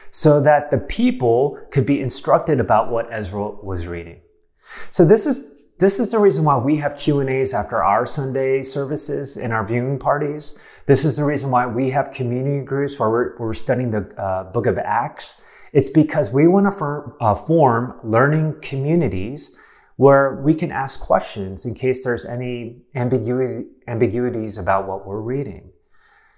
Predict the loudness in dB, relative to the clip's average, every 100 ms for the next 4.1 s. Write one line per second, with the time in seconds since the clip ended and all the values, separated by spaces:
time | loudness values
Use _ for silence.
0 | _ 0 2 0 0 0 2 2 0 -8
1 | -6 -6 -2 -2 0 -2 -2 0 0 -2
2 | -6 -6 -6 -6 -8 -2 0 2 2 2
3 | 2 0 -4 -6 -4 -2 -2 -2 -4 -8